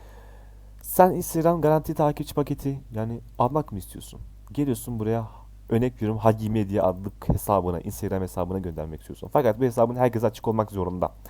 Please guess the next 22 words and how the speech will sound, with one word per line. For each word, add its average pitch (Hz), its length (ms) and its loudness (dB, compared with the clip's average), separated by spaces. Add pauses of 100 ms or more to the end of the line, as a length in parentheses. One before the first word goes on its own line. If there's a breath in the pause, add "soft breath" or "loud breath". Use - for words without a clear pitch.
(400 loud breath)
Takipçi 139 380 0
gönderdikten 147 440 0
sonra 110 180 -4
hesabını 113 400 -2
gizli 104 200 -6
yapabilirsin. 98 520 -4
Daha 151 120 6
sonrasında 147 320 -2
minimum 139 360 0
elli 117 160 0
takipçi 135 380 -4
göndereceğimizi 127 500 0
söyle. 120 300 -6
Biz - 160 -10
buradan 117 180 -2
örnek 123 240 -4
veriyorum, 87 280 -8
elli 123 160 -2
takipçi 117 500 -6 (500 loud breath)
elli 120 180 -2
kuruşa 104 300 -8
falan 120 280 -4